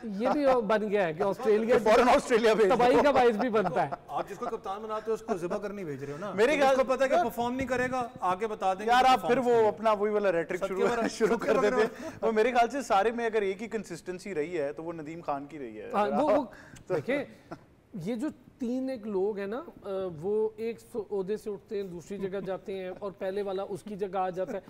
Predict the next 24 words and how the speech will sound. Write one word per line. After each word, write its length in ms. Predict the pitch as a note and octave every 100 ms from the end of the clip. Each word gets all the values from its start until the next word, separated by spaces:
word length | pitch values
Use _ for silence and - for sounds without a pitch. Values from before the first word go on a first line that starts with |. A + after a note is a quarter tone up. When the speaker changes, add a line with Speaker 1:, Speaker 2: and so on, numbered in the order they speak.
| - -
Speaker 1:
ये 80 | C4
ज़बरदस्त 480 | C4 B3 A#3 B3+ B3
सा 140 | -
एक 100 | A#3+
सर्कल 360 | - G3+ F3 A#3
चल 140 | G3+
रहा 60 | A#3
है, 60 | D#4
इसमें 240 | - C#4
कोई 140 | C4
मसला, 340 | B3 G3+ G#3 F3+
नदीम 320 | F#3+ F#3+ A#3+
खान 200 | A3 G#3+
साहब 240 | A3 G#3+ A3
को 80 |
कभी 280 | A3 G#3+ G#3
भी 100 | G#3+
नौकरी 360 | G3 D3+ - F3
का 100 | F3+
कोई 180 | D#3 D#3+
मसला 360 | D3 - C3
नहीं 120 | B2
Speaker 2:
हम्म। 100 | B2+
Speaker 1:
रहा, 100 | A2+